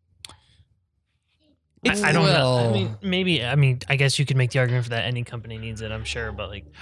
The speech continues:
Speaker 2: Well, like, they're, they're trying to manage their, their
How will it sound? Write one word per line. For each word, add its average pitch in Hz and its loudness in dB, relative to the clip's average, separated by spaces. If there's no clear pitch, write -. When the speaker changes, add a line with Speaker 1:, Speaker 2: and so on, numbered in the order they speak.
Speaker 2:
Well, 226 4
like, 208 2
they're, 214 0
they're 185 2
trying 233 4
to - 4
manage 113 6
their, 101 2
their 110 2